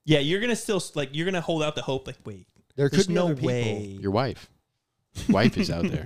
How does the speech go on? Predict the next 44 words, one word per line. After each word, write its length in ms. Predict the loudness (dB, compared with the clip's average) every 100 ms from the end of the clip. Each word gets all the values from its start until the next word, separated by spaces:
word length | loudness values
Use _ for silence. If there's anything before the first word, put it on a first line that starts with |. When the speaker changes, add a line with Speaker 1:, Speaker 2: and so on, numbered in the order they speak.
| -6
Speaker 2:
<laughs> 60 | -4
Or 100 | -4
if 100 | -6
it's 140 | -6
a 40 |
man, 360 | -4 -2 -4 -6 -14
that's 240 | -14 -10
my, 200 | -8 -8 -8
my 100 | -4
Speaker 3:
Your 80 |
Speaker 2:
my 20 | 2
Speaker 3:
husband. 300 | 2 2 -4
Speaker 2:
husband 300 | -4 -6 -8
Speaker 1:
Hey, 60 | -12
Speaker 2:
now. 60 |
Speaker 1:
he's 260 | -8 -8 -6
willing 200 | -2 -2
to 20 |
get 140 | -2 -2
pegged, 300 | -4 -4 -8
dude. 240 | -8 -8 -8
Speaker 3:
Mm-hmm. 280 | -8 -6 -6 -8
Speaker 1:
We've 120 | -10
talked 240 | -8 -6
about 200 | -6 -8
this. 200 | -8 -2
Speaker 3:
I've 120 | 0
seen 440 | 2 2 2 0 -2
The 140 | -4
Last 320 | 0 0 -2 -2
of 80 |
Us. 320 | -2 -2 -6 -12 _ _ _ _ _ _ _ -4
Or 80 | -4
is 140 | 0
that, 100 | 0
is 80 | 0
that 140 | -2
the 280 | -2 -2 0
Speaker 1:
It 80 | -4 -10 _ -4
was 80 | 0
a 20 |
good 160 | 0
show. 280 | 0 -2 -2 -6
Speaker 3:
Yeah, 240 | 0 0